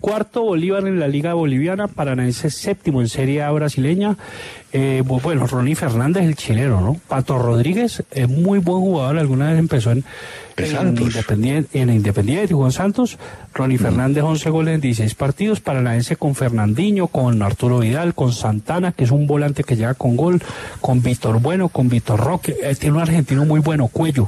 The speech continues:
Speaker 1: le pega muy bien la pelota a Paranaense.
Speaker 2: Sí. Bueno, y tenemos de ñapa a las siete de la noche. Ah, bueno, el de Bolívar Paranense va a las siete, pero a esa misma hora, River Plate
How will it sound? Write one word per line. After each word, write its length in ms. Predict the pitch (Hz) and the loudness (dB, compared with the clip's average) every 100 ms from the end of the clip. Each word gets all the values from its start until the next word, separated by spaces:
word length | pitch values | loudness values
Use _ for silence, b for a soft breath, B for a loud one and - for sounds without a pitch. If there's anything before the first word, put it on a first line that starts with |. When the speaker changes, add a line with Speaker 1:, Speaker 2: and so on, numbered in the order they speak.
| 113 | 2
Speaker 1:
le 100 | 127 | 0
pega 220 | 113 127 139 | 0 -2 2
muy 160 | 151 | 2
bien 180 | 139 139 | 2 0
la 80 | 135 | 0
pelota 320 | 117 104 101 | 0 0 -2
a 40 | |
Paranaense. 580 | 92 101 95 95 98 - - - - - - | -2 0 2 2 0 -6 -18 -10 -4 -2 -2
Speaker 2:
Sí. 340 | - 127 113 78 - _ B B - | -4 -6 -4 -6 -10 _ B B -2
Bueno, 400 | 156 139 87 - - - | 0 0 -2 -4 -10 -4
y 160 | 185 | -4
tenemos 640 | 131 190 220 233 - - 127 | -2 -2 0 0 -2 -4 -2
de 120 | 131 | 0
ñapa 420 | 135 175 151 160 | 0 -2 -4 -4
a 60 | 139 | -2
las 180 | 104 - | -4 -4
siete 340 | 151 160 104 | -4 -2 0
de 120 | 101 | 0
la 120 | 104 | 0
noche. 380 | 82 76 - 62 - _ - | -2 -4 -6 -10 -12 _ -8
Ah, 120 | 143 | -4
bueno, 280 | 135 147 - B B | -2 -2 -6 B B
el 140 | 98 98 | -4 -2
de 80 | |
Bolívar 380 | 104 98 117 165 | -2 -2 -2 -4
Paranense 420 | 143 107 98 113 123 | -4 -4 -2 -2 -2
va 100 | 120 | -2
a 40 | |
las 140 | 113 | -2
siete, 300 | 147 143 - | -2 -4 -6
pero 220 | 85 104 92 | -6 -4 -4
a 60 | |
esa 180 | 113 180 | -4 -2
misma 360 | 175 180 180 175 | 0 0 -2 -2
hora, 300 | 123 170 - B B B B B | -2 -4 -8 B B B B B
River 520 | 143 156 165 156 135 | -6 -2 -2 -2 -4
Plate 320 | - 147 139 | -4 -4 -4